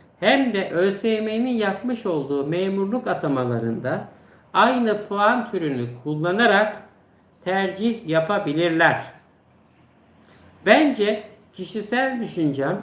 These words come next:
öğretmenlik atamalarını bir hafta evvel yapıp o yüksek puanlı matematik, fizik, kimya, edebiyat öğretmenlerini yüksek puanlı olup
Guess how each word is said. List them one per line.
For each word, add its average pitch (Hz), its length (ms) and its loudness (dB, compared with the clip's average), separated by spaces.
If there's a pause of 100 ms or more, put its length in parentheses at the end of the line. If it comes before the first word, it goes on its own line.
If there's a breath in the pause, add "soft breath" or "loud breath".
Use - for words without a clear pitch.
öğretmenlik 220 880 0
atamalarını 143 1040 0 (180)
bir 247 160 0
hafta 160 380 0
evvel 139 560 -2
yapıp 214 420 0 (1000 soft breath)
o 233 420 2
yüksek 233 640 -2
puanlı 135 560 0 (680 soft breath)
matematik, 214 760 0
fizik, 196 500 -2
kimya, 185 600 2
edebiyat 185 580 0
öğretmenlerini 143 1200 0 (720)
yüksek 139 420 -6
puanlı 123 360 -2
olup 175 380 0